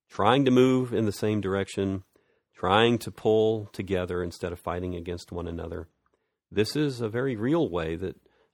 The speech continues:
I make an effort for unity. The other person may not do that, but I will, because I want to be obedient to what God is revealing to me.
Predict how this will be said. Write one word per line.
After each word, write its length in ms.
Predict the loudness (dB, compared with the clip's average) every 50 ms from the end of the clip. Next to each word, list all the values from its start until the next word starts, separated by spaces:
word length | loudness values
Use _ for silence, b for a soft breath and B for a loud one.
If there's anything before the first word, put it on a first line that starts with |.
| _ _
I 220 | 2 2 2 2 2
make 440 | 2 2 2 0 0 -2 -6 -14 -10 -6
an 160 | -6 -6 -2 -2
effort 400 | -2 -2 0 -2 -4 -4 -6 -8
for 140 | -10 -10 -8
unity. 560 | -6 -6 -6 -6 -8 -10 -10 -12 -14 -14 -16 _ _ _ _ _ _ _ _ _ _ _ _ _ -4
The 100 | -2 0
other 140 | 0 0 0
person 320 | 0 0 0 0 -2 -2
may 120 | -2 -2
not 200 | -4 -4 -6 -6
do 120 | -8 -8 -6
that, 200 | -6 -6 -8 -10 -10
but 120 | -8 -4 -2
I 160 | 0 0 0
will, 380 | -2 -4 -6 -6 -6 -10 -12 -14 _ _ _ _ _ _ _ _ _
because 300 | -18 -8 -6 -6 -4 -4
I 100 | -4 -4
want 160 | -4 -2 -2
to 80 | -2 -2
be 140 | -2 -2 -2
obedient 420 | -2 -2 -2 -4 -4 -4 -6 -6
to 80 | -6 -8
what 160 | -8 -8 -6
God 220 | -6 -6 -6 -6
is 120 | -6 -8 -8
revealing 440 | -10 -10 -8 -8 -8 -8 -10 -10 -12
to 100 | -12 -14
me. 220 | -12 -12 -14